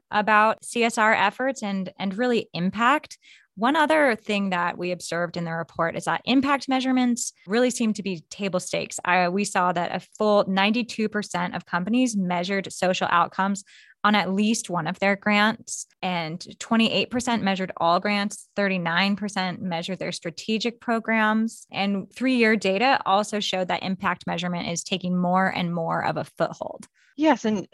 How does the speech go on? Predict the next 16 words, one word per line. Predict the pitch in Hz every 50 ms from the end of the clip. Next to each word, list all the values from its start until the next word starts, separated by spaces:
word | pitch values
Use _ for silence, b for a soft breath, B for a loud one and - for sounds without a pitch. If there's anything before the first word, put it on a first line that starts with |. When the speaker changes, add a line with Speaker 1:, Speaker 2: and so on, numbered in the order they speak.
| _ -
Speaker 2:
Natalia, | - 208 202 - 262 240 240 254 240
you | 220 208 240 262
brought | - 320 247 - -
this | 190 185 -
to | - 196
my | 185 165 151
attention, | 147 - - 175 156 - 180 165
but | 165 165
I | 165 175
think | - 254 262 254
it's | 269 220 - -
easy | - 175 180 175 190 185 185
for | 175 - - - 165 156 151 151
people | - - - 190 - 175 -
to | - 180
get | - 165 151 -